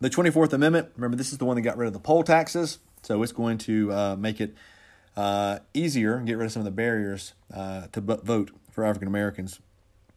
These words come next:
Why is there more turnout in presidential elections than in midterms? So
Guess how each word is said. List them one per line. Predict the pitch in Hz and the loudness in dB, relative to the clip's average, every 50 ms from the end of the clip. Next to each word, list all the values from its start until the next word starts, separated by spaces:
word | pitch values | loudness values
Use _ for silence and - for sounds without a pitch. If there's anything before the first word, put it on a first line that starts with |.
| _ _ _ _ _ _ _ _ _ _ _ _ _ - - - - - - - | _ _ _ _ _ _ _ _ _ _ _ _ _ -20 -20 -20 -20 -20 -8 4
Why | 135 147 156 175 165 | 8 10 10 10 10
is | 151 | 8
there | 160 160 | 6 6
more | 160 156 147 143 | 6 6 6 4
turnout | 143 - 175 160 160 160 - | 6 4 4 6 6 6 4
in | 131 120 | 2 0
presidential | - 165 151 147 143 147 147 143 151 139 | 4 4 4 4 4 2 2 2 4 4
elections | 139 143 131 - 139 127 | 6 4 4 2 -4 -2
than | 127 107 | -2 0
in | 104 123 | 2 2
midterms? | 160 175 - 202 196 202 208 - - - - - - | 2 2 2 2 2 2 0 -2 -4 -6 -12 -14 -6
So | - 151 139 135 135 135 135 135 127 | 2 4 6 6 6 6 4 2 0